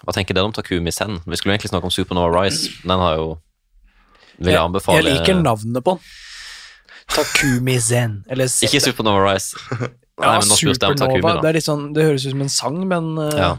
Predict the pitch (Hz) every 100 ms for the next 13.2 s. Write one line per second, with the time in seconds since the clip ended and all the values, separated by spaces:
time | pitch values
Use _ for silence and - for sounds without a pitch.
0 | - _ - 90 95 92 - 131 120 123
1 | 117 - 117 113 95 90 87 - 87 -
2 | - - 98 113 - - - - - _
3 | _ _ 110 104 190 - - - - -
4 | - - - - 151 180 175 107 120 147
5 | 90 71 90 - - 101 90 95 87 76
6 | 87 90 85 80 80 76 76 - - 92
7 | 92 - 85 82 - - - 80 82 82
8 | 82 80 - - 95 85 85 82 82 101
9 | 123 87 - 117 - - _ - - -
10 | - - - - - - - - - -
11 | _ - - - 98 101 - 87 90 110
12 | 101 82 90 - 90 - - 98 92 -
13 | 95 104